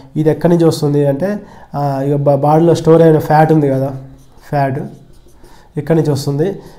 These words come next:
So, మన ఇది అవుట్ అవుతుంది, Weight loss కావచ్చు అనుకుంటున్నారు. అలా జరగదు. మీ body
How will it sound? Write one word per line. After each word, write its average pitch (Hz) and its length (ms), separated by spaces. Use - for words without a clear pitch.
So, 185 160
మన 175 460
ఇది 170 140
అవుట్ 160 200
అవుతుంది, 165 420
Weight 160 200
loss 156 260
కావచ్చు 143 300
అనుకుంటున్నారు. 135 500
అలా 147 140
జరగదు. 143 320
మీ 165 100
body 156 180